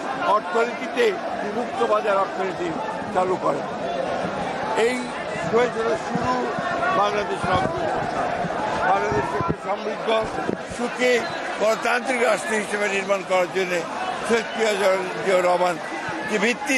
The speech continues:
স্থাপন করেছিলেন, সেই ভিত্তি পরবর্তীকালে বাংলাদেশকে সামনের দিকে এগিয়ে নিয়ে যায়। আজকে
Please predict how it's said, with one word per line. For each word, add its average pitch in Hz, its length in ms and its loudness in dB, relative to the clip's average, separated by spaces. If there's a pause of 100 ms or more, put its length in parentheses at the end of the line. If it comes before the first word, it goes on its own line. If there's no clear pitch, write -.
স্থাপন 214 280 4 (100)
করেছিলেন, 190 420 0 (640)
সেই 226 260 2
ভিত্তি 240 340 0 (840)
পরবর্তীকালে 208 680 2 (100)
বাংলাদেশকে 185 440 0 (120)
সামনের 170 360 2
দিকে 165 200 -2
এগিয়ে 151 240 0
নিয়ে 147 180 -2
যায়। 123 160 0 (540)
আজকে 220 280 0